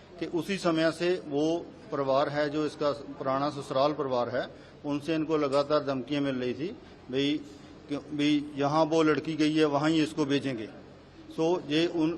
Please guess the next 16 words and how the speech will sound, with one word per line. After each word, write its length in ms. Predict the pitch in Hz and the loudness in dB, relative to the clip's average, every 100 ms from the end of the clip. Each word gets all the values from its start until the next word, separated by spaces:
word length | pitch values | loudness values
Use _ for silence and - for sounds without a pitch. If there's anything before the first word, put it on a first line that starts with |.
| - | -2
उनके 300 | 160 160 175 | 0 2 0
परिवार 400 | 160 156 151 160 | 2 4 4 4
मेंबरों 360 | 170 165 175 | 2 0 0
के 100 | 165 | 0
ऊपर 200 | 170 160 | -2 -2
ही 60 | 156 | -4
शक 240 | 156 135 | -2 -2
करते 260 | 131 123 139 | 0 -2 -2
हैं। 100 | 175 | -2
इन्होंने 280 | 180 165 165 | 0 0 0
पांच 380 | 160 143 143 147 | 0 2 2 2
आदमी, 340 | 139 135 151 | 0 0 -2
उसके 240 | 143 - | -2 -4
माता-पिता 580 | 139 131 123 135 139 165 | -2 -2 0 -2 0 0
और 320 | 180 143 139 139 - | 0 2 2 2 -2
तीन 340 | 135 139 151 | -4 -2 -4